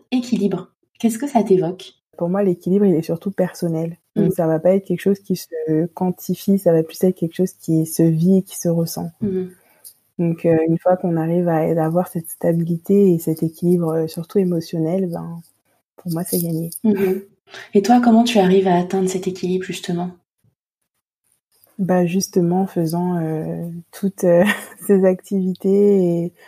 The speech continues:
Speaker 2: en ayant et du temps pour moi et du temps pour, euh, enfin,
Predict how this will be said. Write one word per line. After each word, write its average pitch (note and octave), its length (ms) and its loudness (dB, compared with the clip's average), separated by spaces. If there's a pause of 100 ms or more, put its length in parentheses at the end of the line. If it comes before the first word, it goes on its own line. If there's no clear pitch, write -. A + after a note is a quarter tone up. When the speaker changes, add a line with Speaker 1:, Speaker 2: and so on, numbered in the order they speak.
(260)
Speaker 2:
en F3 500 0
ayant F3+ 320 2
et G3+ 140 4
du F#3+ 140 2
temps F3+ 160 -2
pour F3 180 -4
moi F3+ 480 -2
et F#3 100 0
du F3 140 -8
temps F3+ 160 -6
pour, E3 320 -6
euh, - 40 -2
enfin, E3 140 -8